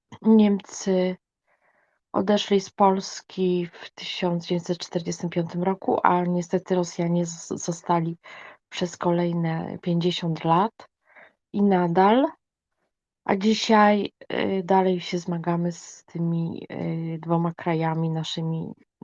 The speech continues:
zachodnimi i wschodnimi sąsiadami, którzy próbują nam narzucać, jak mamy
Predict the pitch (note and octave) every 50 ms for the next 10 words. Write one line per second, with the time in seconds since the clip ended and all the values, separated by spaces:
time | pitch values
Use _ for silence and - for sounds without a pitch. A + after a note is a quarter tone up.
0 | F3 F3 - E3+ E3 E3+ E3 - E3 E3 E3+ E3+ E3+ E3 - - - E3 D3+ D#3
1 | D#3+ E3 D#3+ D#3+ - E3 E3 - E3 D#3 D3+ D#3 D#3 D#3+ D#3+ - - - - D#3+
2 | D3 D#3+ E3 - - - - - - - - - - - _ _ - - F3 F3
3 | F3 F3 E3+ E3+ E3 E3 E3 D#3+ - - _ - E3+ F3 E3 D#3+ E3+ E3+ E3 -
4 | - E3+ D#3+ D#3+ - - - - _ _ _ _ _ _ _ _ _ _ _ _
5 | _ _ _ _ _ _ _ _ _ _ _ _ _ _ _ _ _ _ _ _
6 | _ _ _ _ _ F3+ E3 E3+ E3+ F3 E3+ E3+ D#3+ D#3+ D#3+ D#3+ D#3 D#3 D#3+ D#3+